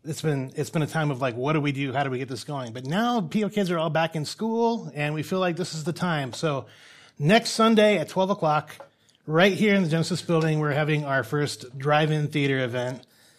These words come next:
So if you are a kid and you're listening right now, or if you are a parent of a child,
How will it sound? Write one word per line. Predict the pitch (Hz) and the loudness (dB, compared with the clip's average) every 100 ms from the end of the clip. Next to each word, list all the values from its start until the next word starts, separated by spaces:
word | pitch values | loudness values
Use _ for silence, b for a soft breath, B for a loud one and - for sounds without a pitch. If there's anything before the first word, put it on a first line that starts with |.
| b b b | b b b
So | - 151 151 | -2 2 2
if | 143 110 147 | 2 -2 0
you | 170 160 156 143 - | 2 4 2 -2 0
are | 143 131 | 2 2
a | 127 | 2
kid | 202 208 214 208 - 156 | 4 6 6 4 -2 -6
and | 143 | -4
you're | 139 | 0
listening | 170 165 180 175 | 0 0 0 2
right | 175 | 2
now, | 170 165 170 147 | 2 2 2 2
or | 127 | 0
if | |
you | 151 139 | 0 -2
are | 135 | -2
a | |
parent | 160 151 147 | -2 -2 -2
of | 151 | -4
a | 139 | -4
child, | - 151 147 147 | 0 2 2 0